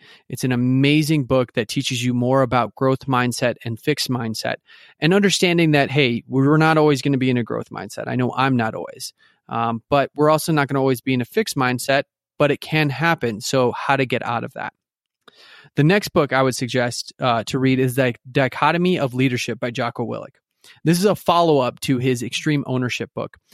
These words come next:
And I would have loved to include that on the top ten list, but there were so many good books out there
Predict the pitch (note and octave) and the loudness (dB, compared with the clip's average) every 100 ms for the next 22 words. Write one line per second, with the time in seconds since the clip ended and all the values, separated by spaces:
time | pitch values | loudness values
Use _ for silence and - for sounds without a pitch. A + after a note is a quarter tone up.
0 | - _ _ C3+ C3 C3 B2 B2+ C3 D3 | -20 _ _ -2 0 -2 0 -2 2 2
1 | D3+ D3 C#3+ - D3+ B2+ D3 C3 C3 C3+ | 2 2 2 0 -2 0 -2 -2 -2 -2
2 | C3+ C3 B2+ B2+ - B2+ - C3+ C3 C3+ | -2 -2 0 -2 -2 -4 -2 -4 -2 -4
3 | - - B2 A#2 - D3 D3 D3 C3 C3+ | -4 -6 -4 -2 0 2 2 2 0 -2
4 | A#2 C3 - - C3 - E3+ | 0 -4 -2 -4 -2 0 -2